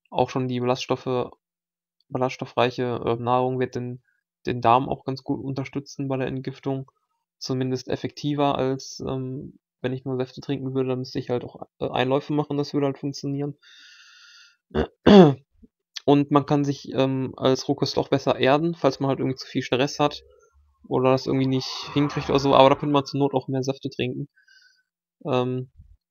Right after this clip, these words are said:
ja, aber ich hab irgendwie die tiefe Intuition oder das tiefe Gefühl, dass es zu schnell ist, jetzt direkt auf Liquidarian zu machen. Und wenn ich halt so eine Sache mache, die wirklich extrem wichtig ist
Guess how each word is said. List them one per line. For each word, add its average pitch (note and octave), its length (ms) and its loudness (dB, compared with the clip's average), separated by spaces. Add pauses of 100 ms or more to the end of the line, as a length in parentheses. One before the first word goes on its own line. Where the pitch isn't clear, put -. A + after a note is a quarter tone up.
(1200)
ja, C3 200 4
aber A#2 280 10
ich A#2 80 -2
hab C3+ 80 -6
irgendwie C3+ 240 0
die C3 180 -4
tiefe - 320 -6
Intuition C3 440 -4
oder C3 100 2
das B2+ 140 0
tiefe - 240 -10
Gefühl, C3 420 -6 (560)
dass B2 160 0
es B2 300 -8
zu - 140 -8
schnell C3 340 2
ist, A#2+ 300 -4
jetzt A2 220 -6
direkt G#2 120 -4
auf - 100 -12
Liquidarian B2 340 -4
zu B2 80 -8
machen. A#2 140 -6
Und A#2+ 80 -4
wenn C3 100 0
ich C#3+ 120 0
halt C3+ 160 2
so D3 140 -6
eine C3 120 0
Sache C3+ 220 -2
mache, C3 200 -2
die C3 80 -6
wirklich C3 220 -6
extrem C3 300 -4
wichtig C3+ 280 -6
ist - 180 -8